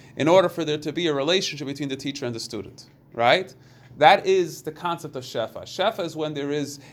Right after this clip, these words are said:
an exchange of energy. There's a certain amount of energy that's been given off from the teacher and being, or trying at least, to being, um,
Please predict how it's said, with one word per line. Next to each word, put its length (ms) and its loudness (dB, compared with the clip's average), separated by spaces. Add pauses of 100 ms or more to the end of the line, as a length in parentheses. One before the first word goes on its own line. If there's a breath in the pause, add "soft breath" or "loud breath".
(140 loud breath)
an 100 -2
exchange 720 0
of 100 -4
energy. 500 -4 (260 loud breath)
There's 140 -4
a 60 -4
certain 300 -4
amount 200 0
of 160 -8
energy 640 -2 (160 loud breath)
that's 200 -4
been 200 -2
given 260 2
off 400 4
from 320 -2
the 80 -6
teacher 600 -2 (160 loud breath)
and 180 -4
being, 560 -2 (680)
or 140 -4
trying 380 4
at 100 0
least, 360 -6 (200 soft breath)
to 120 -12
being, 560 0 (540 loud breath)
um, 520 4